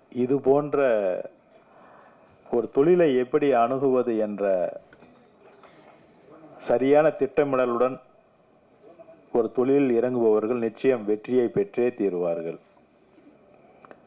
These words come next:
இந்த சீகர் பிக்சர்ஸ்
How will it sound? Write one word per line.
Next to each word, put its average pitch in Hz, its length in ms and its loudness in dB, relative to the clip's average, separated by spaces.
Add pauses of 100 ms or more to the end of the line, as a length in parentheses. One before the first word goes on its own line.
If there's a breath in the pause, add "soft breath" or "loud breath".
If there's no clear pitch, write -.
(1040)
இந்த 117 280 -2
சீகர் 135 400 0
பிக்சர்ஸ் - 480 -6